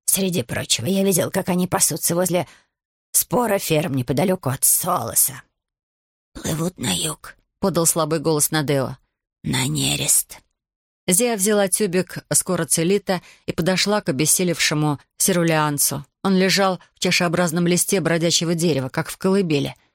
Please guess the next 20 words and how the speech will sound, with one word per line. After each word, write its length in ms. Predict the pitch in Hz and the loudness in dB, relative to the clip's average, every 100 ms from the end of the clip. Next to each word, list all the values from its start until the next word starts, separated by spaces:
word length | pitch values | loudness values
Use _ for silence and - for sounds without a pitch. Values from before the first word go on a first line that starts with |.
| _ - | _ -2
Девочка 400 | 202 180 - 160 | 0 2 0 -2
смазала 480 | - 180 165 143 139 | 0 2 2 2 0
его 140 | 139 | 0
болячки 500 | 135 147 139 - - | 0 0 0 0 0
и 40 | 147 | 0
раны, 340 | 165 156 151 _ _ - | 0 -2 -6 _ _ -2
затем 320 | 185 233 208 | -2 0 0
вытащила 440 | 214 196 - 170 | 0 0 0 2
из 120 | 165 - | 0 0
кучи 240 | 170 - | -2 0
вещей 300 | 151 - 160 | 0 0 0
покрывало 560 | - - 151 156 202 190 | -4 -4 0 2 0 0
и 160 | - | 0
укутала 500 | 208 - 143 - 139 | -2 -2 -4 -2 0
его. 320 | 143 131 139 - _ _ _ - | 0 -2 -6 -12 _ _ _ -4
Он 100 | 165 | -2
ухватился 540 | 151 156 - 151 160 | 0 0 0 0 0
за 140 | 143 160 | 0 0
ее 200 | 165 170 | 2 0
руку. 380 | 139 - 120 | -2 -8 -16